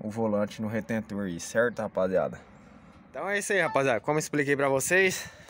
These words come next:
né? Já colocamos, empurramos mais o retentor pra dentro. Pra aquela, aquele anel não,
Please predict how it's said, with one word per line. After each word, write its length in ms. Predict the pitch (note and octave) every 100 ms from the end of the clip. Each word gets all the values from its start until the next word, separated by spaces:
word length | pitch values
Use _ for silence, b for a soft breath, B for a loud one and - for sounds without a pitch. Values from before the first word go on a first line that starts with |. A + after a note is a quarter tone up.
| B B B B -
né? 200 | A#2 B2+ - B2
Já 100 | G#2+
colocamos, 480 | B2 A#2+ - B2
empurramos 400 | B2 A#2 B2 B2+
mais 220 | A#2+ A#2+ A2+
o 20 |
retentor 480 | A#2+ A#2+ A2+ A#2+ A#2
pra 200 | C3+ C3
dentro. 360 | C3+ D#3+ - b b b b b b b b b
Pra 140 | - G#2+
aquela, 600 | A2+ B2 B2 A#2+ G#2 G2+ -
aquele 200 | - C3+
anel 320 | C3+ B2+ B2+
não, 220 | C#3 D3